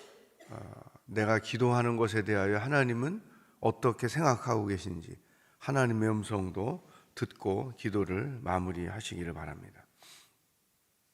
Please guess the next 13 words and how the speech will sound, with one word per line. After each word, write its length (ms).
신앙생활을 1400
오랫동안 840
아니면 640
평생 840
해오면서 880
발견하는 600
것 180
한 120
가지는 560
하나님의 540
생각은 600
나의 280
생각과 760